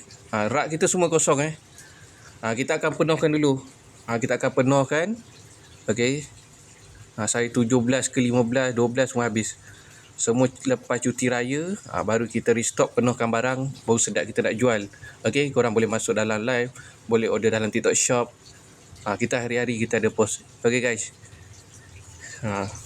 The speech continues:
korang tengok dululah. Okey. Nanti kita akan penuh ni. Nanti rak ni semua akan penuh, eh. Dia tak kosong. <coughs>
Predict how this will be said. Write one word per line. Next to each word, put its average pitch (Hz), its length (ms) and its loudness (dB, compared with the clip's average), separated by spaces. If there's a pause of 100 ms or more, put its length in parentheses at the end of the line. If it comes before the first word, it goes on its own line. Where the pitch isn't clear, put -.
(140)
korang 110 240 -2
tengok 107 160 0
dululah. 110 320 0 (1120)
Okey. 110 640 -2 (1040)
Nanti 113 160 -2
kita 131 160 2
akan 127 160 -4
penuh 151 240 4
ni. 123 80 4
Nanti 131 240 0
rak 160 160 2
ni 170 80 0
semua 151 240 2
akan 143 160 0
penuh, 147 240 4
eh. 135 160 0 (320)
Dia 131 80 -2
tak 143 160 0
kosong. - 240 0
<coughs> - 80 -18